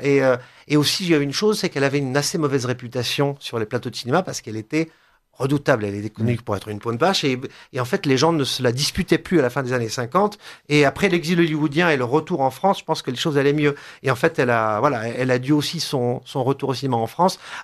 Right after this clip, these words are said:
Speaker 1: à la carrière de son mari qui, tout à coup, qui a démarré à peu près au moment où elle partait, euh, elle partait à Hollywood. C'est-à-dire que Montand, lui, euh, estimait que son vrai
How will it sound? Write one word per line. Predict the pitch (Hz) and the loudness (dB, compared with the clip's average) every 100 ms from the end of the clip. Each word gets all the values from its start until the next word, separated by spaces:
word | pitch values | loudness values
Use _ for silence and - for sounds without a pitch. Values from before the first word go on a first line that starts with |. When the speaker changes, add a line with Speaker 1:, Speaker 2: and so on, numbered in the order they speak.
| - | 0
Speaker 1:
à | |
la | 135 127 | 2 2
carrière | 151 160 156 | 2 4 2
de | 139 | 0
son | - | -2
mari | 131 131 190 | 0 0 -2
qui, | - | -8
tout | - 160 | -20 -6
à | 151 | -4
coup, | 147 214 | -2 -6
qui | - 151 | 0 2
a | |
démarré | 147 156 156 190 | 4 4 2 0
à | |
peu | 160 | -2
près | 165 | 0
au | 160 | 2
moment | 170 180 | 4 4
où | 170 | 4
elle | 170 202 196 - - - _ | 4 2 0 -8 -16 -18 _
partait, | - - - 175 170 | -4 -4 0 4 6
euh, | 147 131 127 127 127 127 107 127 - 139 - | 4 4 2 0 -2 -2 0 0 0 -2 0
elle | 160 | 0
partait | 160 - 156 | 2 0 0
à | |
Hollywood. | 151 165 147 | 2 0 -2
C'est-à-dire | 120 120 | -2 -4
que | - - - | -6 -14 -4
Montand, | 156 175 220 | -2 2 2
lui, | 190 190 - | 2 0 -4
euh, | 175 170 | -4 0
estimait | 147 160 - 175 185 | 2 0 0 0 0
que | - | -2
son | 147 | -6
vrai | 127 131 190 185 | -4 0 0 0